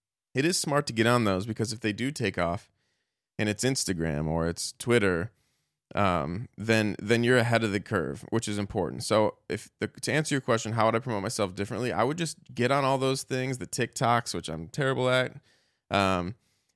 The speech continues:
I would get on those things, take them all seriously because social media is the way of the future, whether we like it or not. Now,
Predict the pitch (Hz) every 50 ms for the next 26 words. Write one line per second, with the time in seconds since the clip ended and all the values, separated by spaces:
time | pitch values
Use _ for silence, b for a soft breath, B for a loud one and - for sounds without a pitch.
0 | - - 113 113 120 135 135 147 151 156 156 156 151 151 - - 143 139 139 139
1 | 135 131 - - 123 117 - 120 113 113 113 - - - 101 101 104 - - 104
2 | 98 107 - 104 90 - - 113 113 117 - 120 107 110 104 104 101 95 95 90
3 | 90 90 92 95 82 101 - - 80 87 90 - - 85 85 82 80 76 71 69
4 | 76 73 82 - 82 78 85 85 78 71 60 50 - - - 101 107 104 90 80
5 | 107 117